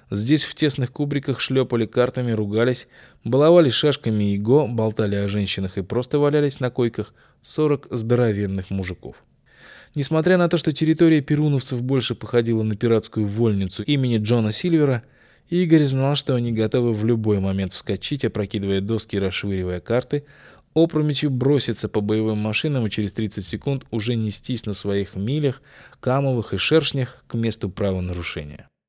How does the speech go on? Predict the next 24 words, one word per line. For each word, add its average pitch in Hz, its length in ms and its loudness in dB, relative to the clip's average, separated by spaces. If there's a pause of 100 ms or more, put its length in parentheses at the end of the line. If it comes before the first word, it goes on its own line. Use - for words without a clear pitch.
(120)
Да, 131 340 2
а 135 60 4
«Змей» 151 340 2
был 147 180 4
предназначен 104 720 -2
не 196 100 4
только 110 320 0
для 92 160 -2
наблюдения. 87 680 -4 (100)
Он 95 160 -6
служил 107 360 -2
также 110 300 0
базой 120 420 2
для 107 160 0
двенадцати 104 520 -2
вертолетов 107 680 -2 (320)
полуроты 143 640 4
А 117 180 4
второго 101 480 2
отдельного 92 460 -2
батальона 95 520 -2
сил 107 240 -4
спецназначения 95 1000 -4
«Перун». 92 520 -2